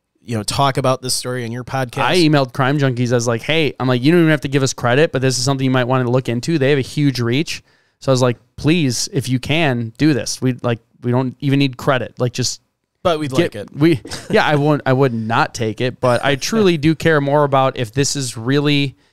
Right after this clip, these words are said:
Speaker 2: uh, him doing something, getting justice for Gwen. And,
Speaker 1: Yeah, and
Speaker 2: and, and making sure that
Speaker 1: And if he truly didn't do it, we wanna get to the bottom of that too.
Speaker 2: Yep.
Speaker 1: And clear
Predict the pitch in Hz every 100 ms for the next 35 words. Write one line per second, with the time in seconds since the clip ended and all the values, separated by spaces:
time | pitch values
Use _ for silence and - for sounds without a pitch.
0 | _ _ _ - 117 110 92 _ _ _
1 | - 127 160 143 151 156 175 170 190 196
2 | 170 _ _ 143 151 156 139 127 120 127
3 | - 117 113 98 104 - _ _ 127 202
4 | 165 131 123 120 - 131 127 131 139 143
5 | 131 - 131 127 120 113 _ - 214 226
6 | 220 - 208 247 254 151 139 156 214 180
7 | 180 247 285 _ 151 156 165 185 143 170
8 | - 160 143 156 165 147 135 - 185 196
9 | 92 - _ _ _ _ 131 127 - 160
10 | 170 165 165